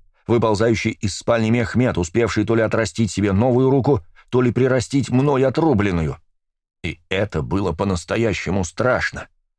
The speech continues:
У этой мрази нет дара лекарства. Я знаю, я все посмотрел.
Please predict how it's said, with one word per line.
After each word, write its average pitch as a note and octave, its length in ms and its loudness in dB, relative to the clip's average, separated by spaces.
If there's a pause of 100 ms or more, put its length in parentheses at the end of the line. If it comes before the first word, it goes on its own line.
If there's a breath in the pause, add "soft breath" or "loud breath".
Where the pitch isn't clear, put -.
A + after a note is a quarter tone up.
(300)
У D2 120 -4
этой F2 260 -2
мрази G2+ 500 0
нет G#2 400 -2
дара C#3+ 220 0
лекарства. D3+ 600 -4 (280 loud breath)
Я F2+ 180 -2
знаю, F2 400 -2
я D#2+ 140 -6
все G2+ 220 -4
посмотрел. A#2+ 560 -2